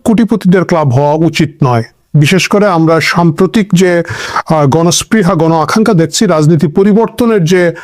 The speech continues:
আকাঙ্ক্ষা জনগণের মধ্যে আছে, মানুষের মনের মধ্যে যে স্বপ্ন সুপ্ত আছে যে বাংলাদেশের রাজনীতি একসময় সুস্থ হবে, ভালো হবে, সেখানে যে কোনো স-, শ্রেণী পেশার মানুষ সেখানে যেতে পারেন। ইনফ্যাক্ট আমাদের পাশের দেশে এই রেওয়াজগুলো আছে। আমি যদি বলি, যেমন ধরেন, এই মুহূর্তে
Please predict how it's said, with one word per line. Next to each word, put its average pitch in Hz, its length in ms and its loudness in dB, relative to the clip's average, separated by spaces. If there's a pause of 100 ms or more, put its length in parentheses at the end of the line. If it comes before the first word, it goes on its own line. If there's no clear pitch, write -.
(220)
আকাঙ্ক্ষা 196 400 0
জনগণের 160 440 2
মধ্যে 147 280 2
আছে, 156 300 0 (140)
মানুষের 170 400 2
মনের 165 280 2
মধ্যে 160 220 2
যে 143 120 2
স্বপ্ন 151 420 -2
সুপ্ত - 360 -2
আছে 160 340 0 (540)
যে 151 200 2
বাংলাদেশের 151 500 0
রাজনীতি 151 360 2
একসময় 147 320 0
সুস্থ - 400 -2
হবে, 143 280 2
ভালো 151 300 0
হবে, 165 220 0
সেখানে 185 480 0 (320)
যে 185 160 2
কোনো 269 240 0
স-, - 560 -4 (380)
শ্রেণী 208 360 0
পেশার 208 360 -2
মানুষ 175 500 0 (120)
সেখানে 180 320 0
যেতে 156 220 0
পারেন। 113 260 -4 (840)
ইনফ্যাক্ট 254 360 0
আমাদের 226 280 -2
পাশের 226 360 -2
দেশে 214 280 0
এই 196 60 0
রেওয়াজগুলো 160 540 2
আছে। 123 320 -2
আমি 190 340 0
যদি 175 160 0
বলি, 165 300 2
যেমন 165 260 2
ধরেন, 165 200 0
এই 160 120 0
মুহূর্তে 165 440 0